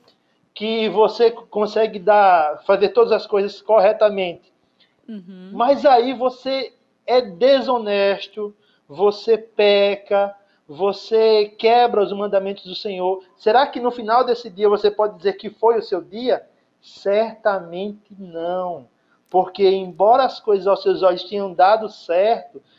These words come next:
Speaker 1: você quebrou a lei do Senhor e desagradou a vontade dele. Então,
Speaker 2: Uhum.
Speaker 1: não é porque as coisas dão certo e errado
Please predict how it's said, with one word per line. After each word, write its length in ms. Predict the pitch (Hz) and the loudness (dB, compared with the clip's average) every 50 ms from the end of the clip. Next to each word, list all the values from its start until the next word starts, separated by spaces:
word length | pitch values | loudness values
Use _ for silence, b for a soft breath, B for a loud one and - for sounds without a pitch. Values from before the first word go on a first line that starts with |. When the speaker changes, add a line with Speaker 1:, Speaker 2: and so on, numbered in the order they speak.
| _ _ - | _ _ -8
Speaker 1:
você 320 | 156 196 190 - 240 233 | -8 -8 -6 -4 -6 -6
quebrou 540 | 233 - 240 226 - 160 190 220 233 240 247 | -4 -2 -2 -2 -2 0 2 2 4 4 4
a 80 | 214 | 2
lei 440 | 202 175 165 175 185 202 233 247 233 | 2 0 -2 0 0 0 0 -2 -4
do 120 | 190 208 208 | -10 -12 -14
Senhor 480 | - - 190 170 165 170 196 220 233 | -12 -12 -12 -10 -8 -4 0 0 0
e 60 | 220 | -2
desagradou 540 | 185 185 180 214 220 220 214 208 190 185 214 | -4 -6 -2 -2 -2 -2 -2 -4 -4 -2 -4
a 40 | 208 | -4
vontade 460 | 202 214 214 208 214 208 214 208 220 | -4 -4 -6 -2 -2 -2 -2 -2 -6
dele. 500 | 190 - 180 175 185 190 190 170 139 123 _ _ _ _ _ _ _ _ _ _ _ _ _ _ _ | -8 -6 -4 -2 -2 -2 -4 -6 -8 -14 _ _ _ _ _ _ _ _ _ _ _ _ _ _ _
Então, 520 | - 196 196 196 202 233 240 240 240 226 196 | -12 -12 -6 0 2 4 4 4 4 2 0
Speaker 2:
Uhum. 240 | 170 170 170 175 190 | -4 -10 -18 -14 -8
Speaker 1:
não 220 | 185 220 214 220 | -4 -4 -2 0
é 120 | 233 277 294 | 2 2 2
porque 320 | 294 294 277 - - - 220 | 2 0 -4 -2 -2 -2 -4
as 140 | 208 - | -4 -4
coisas 300 | - 220 208 208 180 175 | -2 0 0 0 0 0
dão 180 | 196 208 202 196 | -2 -2 -2 -4
certo 640 | 190 - - - 190 190 202 220 214 - - _ 208 | -8 -10 -4 0 2 4 4 4 2 0 -4 _ -6
e 80 | 196 | -4
errado 760 | 190 180 160 - - 160 175 202 233 254 247 233 - 175 151 | -2 -2 -2 -2 -2 -2 0 2 4 2 2 0 -2 -10 -14